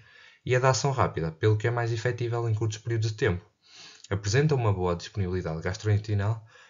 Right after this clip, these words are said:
intestinal, pelo que pode ser usado por via oral. A dose diária de bucinazina foi estabelecida como cerca de trinta miligramas na forma de co-, comprimido ou um grama na forma de injeção de cloridrato de bucinazina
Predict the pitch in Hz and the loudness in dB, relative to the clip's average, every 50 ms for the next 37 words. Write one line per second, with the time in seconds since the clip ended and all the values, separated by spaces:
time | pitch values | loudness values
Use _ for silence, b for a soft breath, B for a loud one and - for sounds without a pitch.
0 | B B B 110 107 - - 98 87 80 87 104 107 - _ _ _ - 156 156 | B B B 0 0 0 -2 -2 -2 -2 -2 -4 -6 -8 _ _ _ 0 0 0
1 | 156 156 - 147 143 139 - 143 131 127 110 104 104 107 107 107 - 113 107 104 | 0 2 0 0 0 0 0 0 0 2 2 4 4 4 2 0 -2 -2 0 2
2 | 101 110 113 107 104 87 85 - _ _ _ _ b b b b b b b - | 2 2 4 2 2 0 -2 -4 _ _ _ _ b b b b b b b -4
3 | 85 90 117 131 117 104 101 90 85 90 85 85 85 - - 98 92 87 85 85 | 0 2 2 4 4 4 2 2 2 0 -2 -4 -4 -4 -2 -2 0 0 -2 -2
4 | 87 85 101 101 104 - 113 107 - 117 110 104 - 101 90 87 82 - 80 82 | -2 -2 -2 -2 0 -2 -2 0 0 -2 -2 -2 -2 -2 -2 -2 -2 -4 -4 -6
5 | 80 - - 113 107 107 110 107 107 127 151 160 156 127 113 107 104 101 101 98 | -4 -4 -4 -4 -2 -2 -2 -2 0 2 4 4 4 4 4 4 4 4 4 2
6 | 95 82 78 80 80 82 92 90 - - 95 92 95 98 92 - - - 101 98 | 0 -2 -2 -2 -4 -4 -6 -6 -4 -2 -2 0 0 -2 -2 -4 -6 -4 -4 -2
7 | 101 107 107 - - 104 104 104 104 104 104 117 123 123 - b b b b b | -2 -2 -4 -2 0 0 2 4 4 4 4 2 0 -2 -12 b b b b b
8 | b - 135 127 143 147 143 123 98 87 85 90 98 104 104 - - _ - 117 | b 4 6 6 6 4 2 2 2 0 0 0 0 -2 -4 -4 -8 _ -4 -2
9 | 117 107 104 - 85 87 92 92 90 92 95 92 92 87 - - 87 87 90 - | -2 -2 -2 -2 -4 -2 -2 -4 -4 -4 -4 -4 -4 -4 -4 -4 -6 -6 -6 -6
10 | - 98 90 87 85 82 85 87 87 - - - - - - 101 92 90 87 82 | -6 -6 -4 -4 -4 -4 -4 -4 -6 -8 -12 -18 -12 -6 -4 -4 -2 -4 -4 -6
11 | 85 85 90 90 - | -6 -8 -8 -8 -10